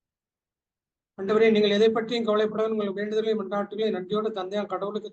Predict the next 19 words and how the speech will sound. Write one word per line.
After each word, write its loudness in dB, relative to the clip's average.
தெரியப்படுத்துங்கள் -6
என்ற -6
இறைவார்த்தைக்கேற்ப -4
நன்றியோடு 4
ஏறெடுக்கிற -2
மன்றாட்டுக்கு, -6
"என்னிடம் 2
மன்றாடு, 2
நான் -2
உனக்கு 0
செவி -4
சாய்ப்பேன், -4
நீ -4
அறிந்திராத -2
மாபெரும் -2
செயல்களை -4
காண்பாய்" -2
என்ற -4
வார்த்தைக்கேற்ப -4